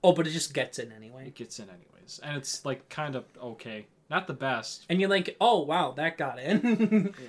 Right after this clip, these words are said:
Speaker 1: Like, you're, you're almost, like, confused that it got in. You're like, "Wait, what? It
Speaker 2: Like,
Speaker 1: got
Speaker 2: at the
Speaker 1: in?"
Speaker 2: time, I was excited, but after playing, yeah.
Speaker 1: See, I'm just,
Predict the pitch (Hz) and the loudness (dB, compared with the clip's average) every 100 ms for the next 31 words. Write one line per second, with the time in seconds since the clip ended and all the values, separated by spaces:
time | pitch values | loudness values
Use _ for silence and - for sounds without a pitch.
0 | - 196 190 190 175 180 - 180 202 220 | -2 2 4 2 0 -4 -2 0 2 0
1 | 190 - 175 143 - 151 147 151 151 156 | 0 -2 -4 -4 -8 4 6 6 4 4
2 | 147 147 147 143 143 143 135 120 160 135 | 4 4 4 4 2 0 -2 -4 -6 -6
3 | 113 143 190 - 165 185 220 185 180 196 | -8 -12 -12 -12 -4 -2 0 -2 -2 0
4 | 247 233 165 131 131 - 127 110 110 113 | 2 0 -2 -4 -6 -6 -4 -4 -6 -14
5 | - 110 95 - 117 110 107 95 - 110 | -12 -12 -12 -10 -10 -10 -12 -16 -18 -18
6 | 98 92 - _ _ _ _ 85 - - | -18 -20 -20 _ _ _ _ -20 -20 -16
7 | - - - 202 202 170 214 240 233 - | -14 -10 -4 -2 -2 0 0 0 -4 -6